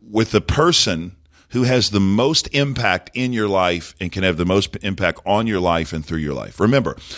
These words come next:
before God can work through you, Chris, he's gotta work on you. Okay? And so reading the Bible is that time with the Lord where God is doing a deep work in you. Remember, ministry is received, not achieved. What I mean is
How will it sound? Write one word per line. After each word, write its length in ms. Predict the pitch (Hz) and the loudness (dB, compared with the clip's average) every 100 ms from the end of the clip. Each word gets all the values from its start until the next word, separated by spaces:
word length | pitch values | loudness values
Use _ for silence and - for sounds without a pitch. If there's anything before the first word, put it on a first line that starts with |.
| - - | -18 0
before 380 | 104 - 151 175 | 0 4 4 4
God 280 | 151 131 117 | 6 4 4
can 200 | 120 104 | 0 2
work 240 | 101 92 | 0 0
through 300 | - 95 95 | -6 -2 0
you, 200 | 104 110 | 0 -2
Chris, 380 | - 120 120 - | 0 0 0 -4
he's 180 | 104 - | -4 2
gotta 220 | 92 90 | 2 2
work 240 | 85 82 - | 0 -2 -2
on 240 | 82 80 73 | -2 -2 -2
you. 220 | 64 50 _ _ - - _ _ | -8 -14 _ _ -20 -20 _ _
Okay? 300 | - - - - _ - - - | -6 -2 -2 -4 _ -20 -20 -4
And 180 | 104 104 | -2 0
so 360 | - 127 107 - | 2 2 0 -4
reading 600 | 95 87 117 170 185 175 | -6 0 2 2 0 0
the 100 | 127 | 0
Bible 680 | 92 101 120 113 80 69 - - - - 107 | 2 2 2 2 0 -2 -8 -20 -20 -8 0
is 280 | 107 101 87 | 2 0 0
that 340 | 104 98 - | 2 2 0
time 380 | - 120 135 135 | -2 0 2 2
with 160 | 110 | 0
the 80 | 101 | 0
Lord 280 | 98 107 98 | 2 2 2
where 140 | 90 | 0
God 280 | 78 95 110 | 2 2 4
is 120 | 101 | 0
doing 320 | 80 98 98 90 | -2 -4 -2 -2
a 60 | 78 | -6
deep 440 | - 107 120 110 | 0 2 2 2
work 260 | 113 98 - | 0 0 -2
in 220 | 98 90 | -2 -2
you. 140 | 69 | -4
Remember, 380 | 85 98 113 98 | -4 -2 -2 -2
ministry 520 | 92 113 135 - 123 117 | 0 0 2 0 0 0
is 180 | 92 | 0
received, 800 | 95 90 - 127 120 92 87 - - | 0 0 0 0 0 0 -2 -6 -8
not 240 | 90 95 | 0 0
achieved. 500 | 90 - 95 82 64 | 2 -2 -2 -4 -6
What 140 | 73 90 | -2 0
I 60 | |
mean 240 | 95 120 117 | 4 2 2
is 320 | 85 78 | -2 -2